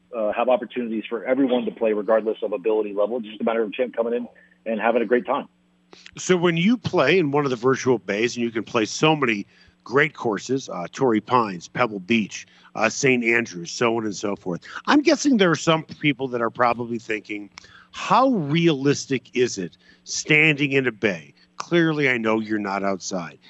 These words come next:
Speaker 2: You certainly don't have to play from the sand. That's a good thing for sure." But when you're hitting from those mats as a P G A golf pro, which you are, how accurate is it to say, "This really emulates my golf game"?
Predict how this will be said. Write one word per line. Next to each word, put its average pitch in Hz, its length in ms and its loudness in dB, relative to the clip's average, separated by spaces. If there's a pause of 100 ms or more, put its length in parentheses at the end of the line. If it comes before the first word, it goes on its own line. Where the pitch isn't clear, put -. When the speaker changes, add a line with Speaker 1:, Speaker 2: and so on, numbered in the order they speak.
(160)
Speaker 2:
You - 60 -14
certainly 143 320 0
don't 123 80 4
have 123 140 2
to - 100 -20
play 123 200 2
from 104 160 -8
the 92 60 -4
sand. 113 500 0 (300)
That's 156 300 0
a 123 60 -8
good 110 180 2
thing 113 220 0
for 98 180 -6
sure." 92 360 -4 (380)
But 175 100 -4
when 160 200 -2
you're 147 140 -2
hitting 247 340 2
from 190 260 -2
those 156 280 4
mats 110 480 -4 (240)
as 127 160 0
a 131 60 0
P 196 240 0
G 185 180 4
A 170 80 4
golf 143 340 4
pro, 113 180 0
which 113 360 -4
you 117 160 -6
are, 123 540 2 (240)
how 233 400 2
accurate 151 640 0 (120)
is 185 240 0
it 104 160 -2 (300)
to 123 100 -8
say, 143 420 4 (240)
"This 170 260 0
really 156 300 2
emulates 139 500 0
my 131 160 4
golf 139 300 0
game"? - 160 -14